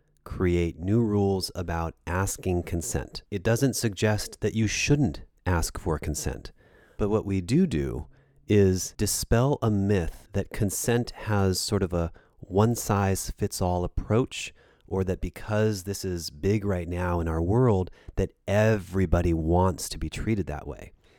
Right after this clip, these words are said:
The tricky part is when you first meet someone is figuring out who that person is, because we don't wear name tags and labels expressing all of our traumas and wounds and where we've been and what we want and what we expect. We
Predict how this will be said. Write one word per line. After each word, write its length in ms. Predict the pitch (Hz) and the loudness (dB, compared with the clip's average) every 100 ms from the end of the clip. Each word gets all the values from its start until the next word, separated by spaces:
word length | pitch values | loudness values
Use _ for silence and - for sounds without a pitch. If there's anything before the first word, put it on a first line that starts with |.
| _ - | _ -10
The 80 | - | -8
tricky 400 | - - 139 135 | -6 -4 -2 -2
part 360 | - - 143 127 | -4 -2 0 2
is 280 | 82 73 85 | 0 0 0
when 100 | 85 | 0
you 80 | 82 | 0
first 400 | - 104 92 101 | -2 -2 0 2
meet 240 | 135 156 | 2 2
someone 400 | - 95 85 82 | 0 2 2 0
is 160 | 90 - | -2 -6
figuring 500 | - 90 101 90 82 | -6 -4 -4 -4 -4
out 240 | 85 - | -4 -4
who 140 | - | -4
that 220 | 92 87 - | -4 -6 -6
person 400 | 92 85 92 123 | -6 -4 0 2
is, 180 | 135 | 2
because 300 | 95 95 90 | 0 -4 -2
we 80 | 90 | 0
don't 160 | 92 87 | 0 2
wear 180 | 92 90 | 0 2
name 300 | 87 92 98 | 2 0 0
tags 420 | - 92 90 - | -2 -4 -4 -4
and 100 | 85 | -2
labels 480 | 110 117 92 87 - - _ 90 | 0 0 -2 -4 -10 -20 _ -14
expressing 540 | - - 92 - 90 | -10 -6 -6 -4 -4
all 120 | 87 | -4
of 80 | 80 | -6
our 100 | 80 | -8
traumas 640 | - 92 95 95 92 87 | -8 -4 -2 0 0 -2
and 140 | 73 80 | -4 -2
wounds 460 | 104 101 98 85 | 0 2 2 0
and 100 | 73 | -4
where 160 | 78 78 | -6 -8
we've 180 | 78 80 | -8 -2
been 260 | 104 98 | 2 2
and 100 | 85 | 0
what 100 | 80 | -4
we 100 | 69 | -8
want 340 | 78 104 104 190 | -6 -2 -2 -2
and 60 | |
what 120 | 165 78 | -4 -6
we 80 | |
expect. 560 | 80 - - 147 - - - - | -8 -8 -4 -4 -6 -12 -20 -20
We 100 | - | -10